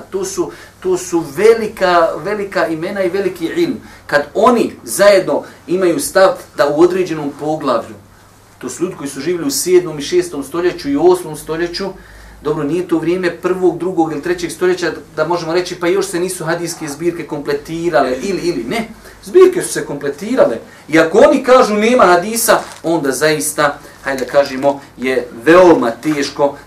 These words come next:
da se desi da ipak ima neki hadis. U svakom slučaju, braćo moja draga, e, ne postoji jasan,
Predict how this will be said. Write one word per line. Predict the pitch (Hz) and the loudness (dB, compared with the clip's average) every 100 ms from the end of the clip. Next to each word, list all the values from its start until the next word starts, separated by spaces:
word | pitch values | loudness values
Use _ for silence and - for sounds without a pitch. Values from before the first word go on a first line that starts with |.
| - | -8
da | |
se | 123 123 | -8 -2
desi | 147 147 131 | -2 -2 -4
da | 127 | -6
ipak | 156 143 123 - - 120 | -6 0 -2 -2 -14 -6
ima | 135 120 | -2 -2
neki | 120 117 | -4 -6
hadis. | 117 110 | -8 -6
U | 160 | -2
svakom | 240 233 165 | 0 0 -2
slučaju, | 165 156 | -8 -6
braćo | 139 139 127 | -4 -4 -6
moja | 127 | -8
draga, | 120 135 131 143 - - - - | -6 -2 2 2 0 -14 -20 -12
e, | - 123 123 123 117 - - | -2 0 2 0 -4 -10 -14
ne | 127 131 131 | -10 -8 -4
postoji | 151 165 - - 123 104 | 2 2 0 -6 -6 -6
jasan, | 117 127 - 107 | -4 -4 -4 -8